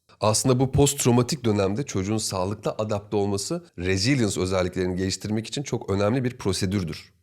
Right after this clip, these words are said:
Benim felsefemde bu bütün hayata yayılan bir alışkanlık olmalı. Zaten son derece kolay bir şey.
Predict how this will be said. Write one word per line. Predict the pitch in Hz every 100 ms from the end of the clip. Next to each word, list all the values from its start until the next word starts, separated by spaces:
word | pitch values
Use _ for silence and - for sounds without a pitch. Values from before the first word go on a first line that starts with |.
| _
Benim | 101 95 117 143 104
felsefemde | 123 117 113 101 98 135 135
bu | 120
bütün | 113 165 135
hayata | 104 95 98
yayılan | 101 101 98 139
bir | 131 - -
alışkanlık | 92 - 85 73 76
olmalı. | 55 52 - - -
Zaten | 110 117 117 123
son | - 131 113
derece | 98 120
kolay | - 92 80
bir | -
şey. | -